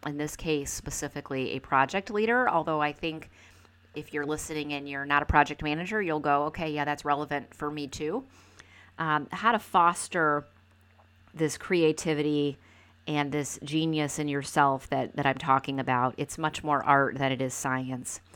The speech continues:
So there's four things I wanna talk about today. Um, the first would be consider the impact that you wanna have in your career outside of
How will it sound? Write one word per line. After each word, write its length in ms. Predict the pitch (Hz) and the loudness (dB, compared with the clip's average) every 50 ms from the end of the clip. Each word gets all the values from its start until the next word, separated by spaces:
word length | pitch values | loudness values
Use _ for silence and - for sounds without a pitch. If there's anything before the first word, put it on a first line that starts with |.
| - - - - - - - - - - | -20 -20 -20 -20 -20 -20 -20 -20 -20 -16
So 360 | - - - 233 208 196 196 | -4 4 6 8 8 8 6
there's 180 | - 202 196 - | 4 2 0 2
four 200 | - 311 320 330 | 4 6 6 6
things 220 | 320 330 294 277 | 6 4 4 4
I 40 | 285 | 6
wanna 160 | 247 233 220 | 6 6 4
talk 240 | 208 240 208 202 - | 8 10 10 10 10
about 240 | 220 202 202 185 - | 10 6 6 4 4
today. 480 | - 214 190 190 185 185 185 190 190 - - - - - - | 2 4 6 8 8 8 6 4 2 -2 -12 -20 -16 -12 -10
Um, 200 | 170 165 160 160 | -8 -8 -8 -8
the 60 | 160 | -8
first 640 | - - 302 330 294 180 147 190 - - - - - - _ _ - - | 0 4 6 8 8 8 8 6 2 -2 -10 -12 -14 -20 _ _ -10 -2
would 240 | 165 175 170 160 151 | 0 0 0 4 4
be 400 | 180 175 165 165 160 160 160 - - - - - - _ - | 4 6 6 6 4 4 0 -4 -12 -20 -20 -20 -20 _ -10
consider 540 | - 214 196 185 - - 294 320 349 349 339 | -6 -6 -4 -2 0 2 2 2 4 2 2
the 180 | 320 302 214 175 | 2 2 4 2
impact 600 | 170 170 165 - 180 156 151 147 147 - - - | 2 0 0 0 2 2 4 2 2 -2 -2 -4
that 140 | 151 - | -2 -2
you 100 | - 156 | -2 -2
wanna 180 | 147 160 160 170 | 0 0 0 0
have 460 | 185 196 180 151 139 135 135 135 131 | 0 -2 -2 0 0 0 0 -2 -4
in 180 | - - 156 151 | -4 -4 -4 -2
your 160 | 156 160 165 | -2 -4 -6
career 640 | 160 - - 185 156 - 147 139 135 131 131 127 - - | -6 -6 -6 -6 -4 -2 0 2 2 4 2 2 2 2
outside 680 | 135 139 147 - - - - - 165 151 151 151 151 143 | 2 2 2 -2 -6 -6 0 4 4 6 6 4 4 4
of 420 | 139 131 131 131 123 123 - - | 4 4 4 2 0 -4 -10 -14